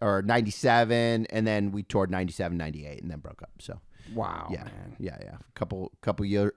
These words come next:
Speaker 1: years of touring, and, and that was it.
Speaker 2: Yeah.
Speaker 1: That was
Speaker 2: And then,
Speaker 1: it.
Speaker 2: and when they broke up, where were you working at? What did you end up doing? Is that when you started producing stuff at that point, or no?
Speaker 1: Yeah, so, um, I think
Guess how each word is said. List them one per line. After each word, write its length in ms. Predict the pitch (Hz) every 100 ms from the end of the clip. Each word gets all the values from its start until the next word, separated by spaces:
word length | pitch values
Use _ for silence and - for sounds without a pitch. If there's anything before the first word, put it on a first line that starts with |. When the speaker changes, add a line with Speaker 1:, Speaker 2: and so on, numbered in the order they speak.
| -
Speaker 1:
years 260 | 101 98
of 100 | 95
touring, 600 | - 98 98 98 95 95
and, 200 | 90 85 82 _ _ _ _ _ -
and 80 |
that 80 | 110
was 120 | 110
it. 280 | 127 156 - - -
Speaker 2:
Yeah. 360 | - 135 156 110 - _
Speaker 1:
That 120 | 98 -
was 100 | -
Speaker 2:
And 100 | 156
then, 80 | 165
Speaker 1:
it. 60 |
Speaker 2:
and 160 | 170 160
when 140 | 170
they 60 | 165
broke 240 | 156 165 170
up, 120 | 143
where 100 | 143
were 80 | 139
you 120 | 135
working 260 | 135 135
at? 140 | 113 101
What 60 |
did 100 | 117
you 60 | 120
end 100 | 117
up 100 | 104
doing? 300 | 117 117 95 - _ _ _ _ _ _ _
Is 60 | -
that 60 | 131
when 60 |
you 20 | 131
started 260 | 143 127
producing 380 | 117 120 120 139
stuff 240 | 123 139
at 60 | 127
that 160 | 131 123
point, 260 | 135 143
or 60 | 117
no? 240 | 107 104 - - -
Speaker 1:
Yeah, 260 | 160 196
so, 320 | 160 175 147 - _ _ _ _ -
um, 840 | 113 113 113 110 107 107 101 101 95 92 - _ - _
I 40 | -
think 680 | - - 147 175 202 -